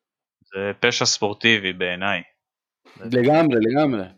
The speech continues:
Speaker 2: הם היו שם במרחק נגיעה. אה, כואב, כואב. בוא עכשיו נקפוץ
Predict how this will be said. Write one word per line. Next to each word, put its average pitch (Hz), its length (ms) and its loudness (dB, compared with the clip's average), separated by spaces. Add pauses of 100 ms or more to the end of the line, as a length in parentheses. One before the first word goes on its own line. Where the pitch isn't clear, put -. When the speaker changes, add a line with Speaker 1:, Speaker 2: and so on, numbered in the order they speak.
(380)
Speaker 2:
הם 131 140 -2
היו 170 260 4
שם 196 260 2
במרחק 143 540 0
נגיעה. 185 400 2 (2250)
אה, 85 340 -16 (280)
כואב, 123 440 2
כואב. 117 240 -2 (920)
בוא 202 400 4
עכשיו 190 320 4
נקפוץ 185 680 2